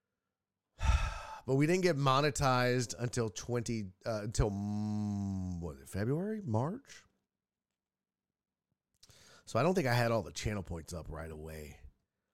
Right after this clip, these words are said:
I wanna say we added those probably, ah, fuck, I don't know. May? April? April or May?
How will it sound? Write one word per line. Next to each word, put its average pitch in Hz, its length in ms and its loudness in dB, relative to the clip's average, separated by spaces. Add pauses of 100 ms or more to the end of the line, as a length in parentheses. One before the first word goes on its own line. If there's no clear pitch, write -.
(180)
I 98 40 -8
wanna 139 160 0
say 160 180 0
we 110 200 -2
added 85 380 -4
those 85 520 -6 (760)
probably, 104 1040 0
ah, - 140 -12
fuck, - 340 -16
I 90 60 -6
don't 82 100 -8
know. 82 260 -12 (1500)
May? 123 300 -10 (1700)
April? 143 480 -6 (800)
April 135 260 -2
or 120 80 -2
May? 107 380 -4